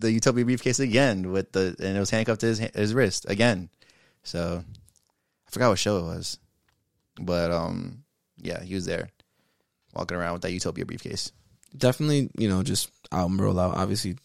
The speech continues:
Speaker 2: this fucking album's not in there. Like,
Speaker 1: No, yeah, I know.
Speaker 2: yeah,
Speaker 1: It just, it
Speaker 2: I
Speaker 1: just
Speaker 2: mean, you never know, but, like, it's
Speaker 1: I don't think
Speaker 2: defi-,
Speaker 1: so.
Speaker 2: it's definitely just, you know,
Speaker 1: What is it,
Speaker 2: promo.
Speaker 1: on a, on a, on a fucking flash drive?
Speaker 2: You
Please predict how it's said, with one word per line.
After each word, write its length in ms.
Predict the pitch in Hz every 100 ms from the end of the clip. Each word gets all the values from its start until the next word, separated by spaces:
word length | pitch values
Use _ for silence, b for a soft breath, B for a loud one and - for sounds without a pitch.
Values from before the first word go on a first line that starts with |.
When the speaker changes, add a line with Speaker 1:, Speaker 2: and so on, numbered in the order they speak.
| -
Speaker 2:
this 160 | - -
fucking 320 | - - -
album's 340 | 52 67 - -
not 200 | - -
in 100 | -
there. 160 | - -
Like, 300 | - - - b b
Speaker 1:
No, 220 | 160 170
yeah, 180 | 156 151
I 40 | 151
know. 160 | 127
Speaker 2:
yeah, 60 | 110
Speaker 1:
It 40 |
just, 200 | 120 -
it 80 | 127
Speaker 2:
I 40 | 214
Speaker 1:
just 100 | 220
Speaker 2:
mean, 280 | 180 151 -
you 140 | 156
never 280 | 160 202 294
know, 400 | 247 311 339 381
but, 220 | 254 156
like, 420 | 139 123 117 101 - _ _ _ -
it's 120 | 117
Speaker 1:
I 60 | 131
don't 80 | 175
think 180 | 123 90
Speaker 2:
defi-, 120 | 85
Speaker 1:
so. 60 |
Speaker 2:
it's 160 | 139 135
definitely 520 | 120 110 107 101 98
just, 300 | 90 101 -
you 80 | 98
know, 120 | 98 104
Speaker 1:
What 140 | 120
is 60 | 127
it, 100 | 87
Speaker 2:
promo. 60 |
Speaker 1:
on 60 | 92
a, 100 | 92 -
on 80 | 90
a, 60 | 87 - -
on 120 | 90
a 40 |
fucking 400 | 90 - 107 95
flash 340 | 87 92 98 98
drive? 340 | 110 110 113 - b b b b _ _ _
Speaker 2:
You 140 | 143